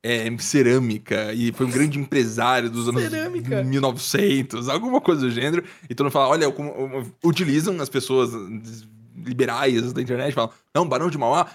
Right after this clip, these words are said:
Speaker 1: um grande capitalista, empresário, foi lá e com o seu próprio dinheiro criou um porto de alguma coisa, et cetera e tal." E todo mundo fala, "Ah, e a cidade aqui decadência, assim. Ah,
Speaker 2: É verdade, é, eu
Speaker 1: dinheiro,
Speaker 2: imagino
Speaker 1: não tem dinheiro pra pagar
Speaker 2: que é
Speaker 1: os
Speaker 2: de errado.
Speaker 1: ônibus, os ônibus tão falindo a cidade, porque não...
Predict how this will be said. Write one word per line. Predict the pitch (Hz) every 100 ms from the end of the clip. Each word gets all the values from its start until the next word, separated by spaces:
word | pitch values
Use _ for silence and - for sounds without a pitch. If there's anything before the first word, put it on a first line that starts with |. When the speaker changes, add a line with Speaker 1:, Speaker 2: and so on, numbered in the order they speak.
| _
Speaker 1:
um | 156
grande | 123 156 180
capitalista, | 151 151 127 117 156 147 - - - -
empresário, | 147 156 110 113 139 143 139
foi | 135 147
lá | 131 147
e | 143
com | 147
o | 131
seu | 165
próprio | 165 160
dinheiro | 143 127 135 160 156
criou | - 160
um | 143
porto | - 175 - - 135 127
de | 113 123
alguma | 131 131 127
coisa, | - 151 160 143 127
et | 127
cetera | 139 131
e |
tal." | 120 143 143 123
E |
todo | 156
mundo | 139
fala, | 147 170 180
"Ah, |
e | 139
a |
cidade | 131 127 120
aqui | 117
decadência, | 123 - 123 - 104 -
assim. | - -
Ah, | 131 127 -
Speaker 2:
É | 180
verdade, | 170 185 262 196 156 156
é, |
eu |
Speaker 1:
dinheiro, | 151 147
Speaker 2:
imagino | 151 156 143 160
Speaker 1:
não |
tem | 151 165
dinheiro | 151 160
pra | 165
pagar | 160 147
Speaker 2:
que |
é | 170
Speaker 1:
os | 127
Speaker 2:
de |
errado. | 151 165
Speaker 1:
ônibus, | 127 117
os | 131
ônibus | 151 156
tão | 160 160
falindo | 165 156 156 156
a |
cidade, | 120 120 107 101
porque | 101 98
não... | 127 120